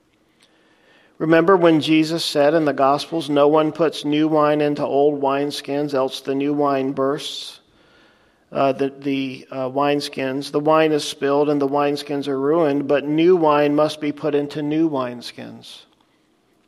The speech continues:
Can you imagine if he tried to take us and these bodies and set us in that perfect setting?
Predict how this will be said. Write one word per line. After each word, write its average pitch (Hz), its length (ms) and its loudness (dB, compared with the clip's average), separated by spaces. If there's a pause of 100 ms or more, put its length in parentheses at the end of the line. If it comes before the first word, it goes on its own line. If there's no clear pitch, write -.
(1300)
Can 170 160 0
you 202 140 6
imagine 170 520 4
if 151 160 -4
he 151 160 -4
tried 151 520 2
to 143 180 -8
take 143 380 -4
us 151 340 0
and 143 160 -2
these 151 300 -2
bodies 139 520 0
and 135 160 -6
set 147 380 2
us 151 240 2
in 139 120 -4
that 135 220 -2
perfect 147 440 -6
setting? 156 480 -6